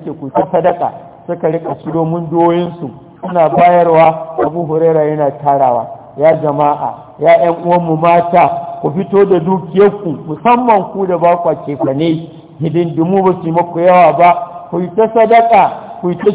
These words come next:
ciyarwa kuna aikin alheri, ku yi ta ayyuka na waƙafi, Allah Ubangiji ku dace da mu. Ya ƴan uwa musulmi, yanzu muna tunkara goma ta ƙarshe, a daɗa zage dantse, tsayuwar dare, yanzu har ƙafafunsu kumburi suke yi.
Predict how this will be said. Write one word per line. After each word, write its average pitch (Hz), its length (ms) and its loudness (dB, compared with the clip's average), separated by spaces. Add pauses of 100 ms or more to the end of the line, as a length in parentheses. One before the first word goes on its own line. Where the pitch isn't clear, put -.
(100)
ciyarwa 202 460 4
kuna 196 260 0
aikin 180 380 -2
alheri, 156 880 0
ku 160 80 -8
yi 151 120 -10
ta 165 140 0
ayyuka 185 400 0
na 165 120 0
waƙafi, 165 560 0 (400)
Allah 170 260 2
Ubangiji 151 460 -4
ku 139 160 -4
dace 156 380 -4
da 127 100 0
mu. 127 160 -6 (340)
Ya 156 160 2
ƴan 170 140 -2 (100)
uwa 170 220 2
musulmi, 143 560 -6 (320)
yanzu 147 320 -4
muna 175 280 2
tunkara 165 540 0
goma 147 340 -4
ta 151 140 -8
ƙarshe, 135 500 -10 (180)
a - 160 -2
daɗa 165 260 -2
zage 139 320 -4
dantse, 135 380 -8 (460)
tsayuwar 151 440 0
dare, 156 320 0 (540)
yanzu 165 260 -2
har 190 160 4
ƙafafunsu 180 680 2
kumburi 151 340 -8 (120)
suke 170 280 -10
yi. 143 160 -6